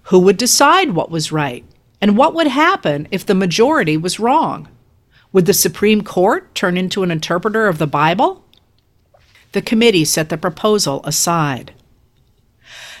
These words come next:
Now, once again, we are watching a minority trying to impose its will on the majority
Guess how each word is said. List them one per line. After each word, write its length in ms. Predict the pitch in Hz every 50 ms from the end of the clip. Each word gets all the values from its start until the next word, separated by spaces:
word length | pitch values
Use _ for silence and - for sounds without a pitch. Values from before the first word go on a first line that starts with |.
| _ -
Now, 460 | 233 262 262 214 156 143 165 190 - - - _ _ _ _
once 280 | - 170 185 226 - -
again, 540 | 285 226 214 190 165 147 143 147 170 180 - - _ _ _ _ _ _ _
we 160 | - 190 214 208
are 100 | 196 180
watching 580 | 160 180 190 214 247 - - - 320 294 277
a 140 | 269 - 214
minority 840 | 202 202 202 208 208 202 220 226 247 247 226 196 156 143 143 139
trying 400 | 139 - - 190 185 190 208 233 226
to 120 | - 233
impose 640 | 208 202 190 170 - - - 214 220 247 247 - 269
its 200 | 269 - - -
will 340 | 180 180 175 175 180 175 -
on 260 | 170 170 175 180 190
the 80 | 196 196
majority 800 | 196 196 175 156 180 175 175 185 175 156 143 127 - - - _